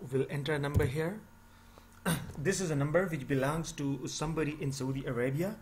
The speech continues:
So, uh, we want to find out, uh, who, uh, this person is. So we'll enter the number,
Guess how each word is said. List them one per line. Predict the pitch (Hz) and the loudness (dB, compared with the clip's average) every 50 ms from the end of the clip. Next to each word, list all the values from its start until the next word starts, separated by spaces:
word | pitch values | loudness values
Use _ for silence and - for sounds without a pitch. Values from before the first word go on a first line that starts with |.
| - - - - - - | -16 -20 -20 -20 -20 -16
So, | - - 143 143 143 156 - | -8 -2 0 2 2 2 2
uh, | 165 139 135 135 127 | 2 2 2 2 2
we | 131 139 | 2 0
want | 131 131 135 139 139 139 | 0 2 2 2 2 0
to | 135 | -4
find | 120 - - 131 131 151 156 147 | -8 -6 -4 -2 -2 0 0 0
out, | 151 156 170 165 - | 0 0 0 -2 -2
uh, | 202 214 214 - - - - - - - - - - - - - - - - - - 160 | -4 -4 -6 -10 -20 -20 -20 -20 -20 -20 -20 -20 -20 -16 -16 -16 -16 -16 -16 -12 -8 -6
who, | 127 143 147 147 147 - - 185 | -2 -2 -2 -2 -2 -4 -4 -2
uh, | 151 131 127 | 0 0 0
this | 127 139 139 135 - | 0 0 -2 -2 -2
person | - - 127 123 120 - - 156 165 165 - - - - - | -4 -4 -4 -4 -4 -4 -6 -6 -6 -6 -8 -12 -16 -10 -4
is. | - 139 139 135 175 208 214 - - - - - - - - - - - - - - - - - - - - | 0 0 0 2 0 -2 -4 -6 -12 -20 -20 -20 -20 -20 -20 -20 -20 -20 -20 -20 -20 -20 -20 -20 -20 -18 -16
So | - - - 127 127 123 131 | -12 -6 -4 -2 -2 -2 0
we'll | 135 131 139 139 | 0 -2 0 0
enter | 147 143 143 143 151 | -2 -2 0 0 -2
the | 139 131 | -2 -2
number, | 123 123 117 117 117 123 131 151 196 202 | -2 -2 -2 -2 -2 -2 -2 -2 -2 -4